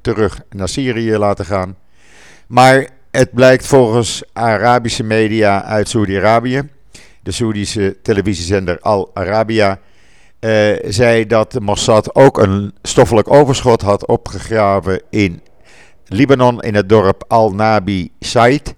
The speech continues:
in het zuiden van Libanon, om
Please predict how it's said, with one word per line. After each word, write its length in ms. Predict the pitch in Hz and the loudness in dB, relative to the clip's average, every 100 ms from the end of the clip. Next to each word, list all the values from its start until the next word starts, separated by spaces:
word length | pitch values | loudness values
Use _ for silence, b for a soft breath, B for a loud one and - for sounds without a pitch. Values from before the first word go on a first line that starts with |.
| b b b b b | b b b b b
in 180 | 107 | -8
het 120 | 92 - | -6 0
zuiden 340 | 120 131 127 | 4 4 4
van 100 | 123 | 0
Libanon, 540 | 120 104 107 101 95 - - | 0 -2 0 0 -2 -14 -14
om 340 | - 120 110 | -2 0 0